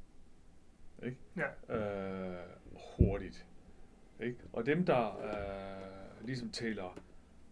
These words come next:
Speaker 1: positivt om ham, de siger, "Jamen, øh, det er jo fantastisk, hvad han gør."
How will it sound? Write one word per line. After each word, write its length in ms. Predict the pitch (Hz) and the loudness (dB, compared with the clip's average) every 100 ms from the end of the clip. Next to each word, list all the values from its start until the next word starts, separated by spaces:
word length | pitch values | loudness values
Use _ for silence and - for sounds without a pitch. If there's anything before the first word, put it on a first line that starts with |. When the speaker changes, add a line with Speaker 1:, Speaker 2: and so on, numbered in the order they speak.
| - - - - - | -14 -14 -16 -16 -2
Speaker 1:
positivt 600 | - 240 220 - 180 147 | 6 8 8 2 2 6
om 180 | 139 156 | 4 4
ham, 220 | 120 95 - - | 0 -4 -6 -8
de 140 | 160 160 | -4 -2
siger, 380 | - 156 156 | 0 4 6
"Jamen, 640 | 139 120 113 113 110 107 104 | 8 8 8 6 6 4 4
øh, 380 | 98 98 95 92 - - - - - - - - - - | 2 2 2 0 -4 -12 -16 -16 -18 12 12 12 12 2
det 140 | - - | 0 2
er 40 | |
jo 60 | 139 | 2
fantastisk, 520 | 135 131 165 - 123 | 2 2 2 2 0
hvad 100 | 110 | 0
han 80 | 110 | 2
gør." 180 | 120 | 2